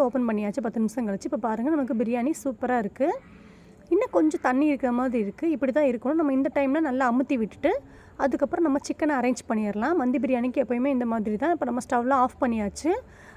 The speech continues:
நம்ம பொரிச்சு வச்சுருக்க chicken எடுத்து ஒன்று ஒன்றா அது மேலே நம்ம சேர்த்துக்கலாம்.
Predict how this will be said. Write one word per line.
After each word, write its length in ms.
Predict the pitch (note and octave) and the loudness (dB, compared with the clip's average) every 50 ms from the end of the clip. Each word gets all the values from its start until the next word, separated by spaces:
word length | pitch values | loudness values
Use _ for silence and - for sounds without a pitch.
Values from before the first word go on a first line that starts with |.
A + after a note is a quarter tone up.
| - - - | -14 -4 0
நம்ம 160 | D#4+ D#4+ E4+ - | 2 2 2 2
பொரிச்சு 280 | - E4 F#4 F#4 - F#4 D#4+ | 2 0 0 0 0 0 0
வச்சுருக்க 300 | B3+ - B3 - E4 E4 - | 0 -2 -4 -4 -4 -4 -4
chicken 260 | D4 - - E4 D4 B3+ | -6 -4 -2 -2 0 0
எடுத்து 220 | A3 A#3 - F4 D#4+ | 0 -2 -2 0 0
ஒன்று 140 | C#4 A#3 B3 | 0 0 0
ஒன்றா 120 | C4+ C4+ | 0 0
அது 100 | A#3+ A3 G#3+ | 0 0 -2
மேலே 120 | A3+ A#3 B3 | -2 -2 -2
நம்ம 140 | A#3 G#3+ A#3+ A#3+ - | -2 -2 -4 -2 0
சேர்த்துக்கலாம். 520 | C4+ G#3 - G#3 - - G#3+ A3+ D4+ G#4 | -2 0 0 -4 -6 -4 -2 0 0 -2